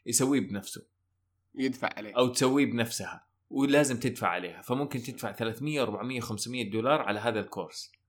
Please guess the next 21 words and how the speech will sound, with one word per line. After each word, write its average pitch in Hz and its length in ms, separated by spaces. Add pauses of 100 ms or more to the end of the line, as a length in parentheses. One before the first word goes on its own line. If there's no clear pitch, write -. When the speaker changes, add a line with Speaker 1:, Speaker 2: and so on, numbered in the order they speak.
(140)
Speaker 1:
عشان 120 300
تسوي 117 280
هذا 117 120
الكورس، 143 280
عشان 165 520 (460)
ديزني 151 380
تتفضل 135 460
عليها 147 360
وتقبل 139 640
إنها 135 520 (160)
تشتغل 104 340
عندها. 92 320
لا، 151 120
وأبشرك، 135 560
بعد 135 160
ما 135 100
يخلصوا 143 400
هذا 143 120
الكورس 117 320
الثلاثة 139 360
شهور 202 380